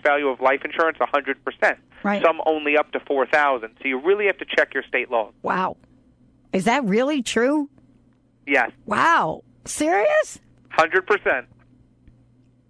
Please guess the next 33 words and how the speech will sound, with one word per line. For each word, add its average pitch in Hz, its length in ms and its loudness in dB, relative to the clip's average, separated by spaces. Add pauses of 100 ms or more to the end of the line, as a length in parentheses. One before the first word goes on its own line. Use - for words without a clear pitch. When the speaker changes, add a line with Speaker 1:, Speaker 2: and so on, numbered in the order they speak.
(360)
Speaker 2:
I'm 196 100 2
shocked. - 680 -2 (1300)
I 269 120 4
really 311 360 2
am. 320 220 0
I'm 233 140 0
shocked. 311 640 -2
I 262 80 2
mean, 254 320 2 (280)
you 285 100 2
know, 285 80 2
you 254 160 0
think 294 260 0
about 277 260 0
something 254 380 -2
like 226 200 -2
life 226 300 0
insurance, 202 800 -2
and 220 300 2
you 247 120 0
don't 262 220 2
ever 240 240 2
think 254 520 -2 (240)
that 214 320 2
that 226 240 2
could 240 140 0
be 226 120 -2
something 214 460 -2
you'd 208 160 -2
be 202 160 0
at - 120 -8
risk 196 300 -2
losing. 202 500 0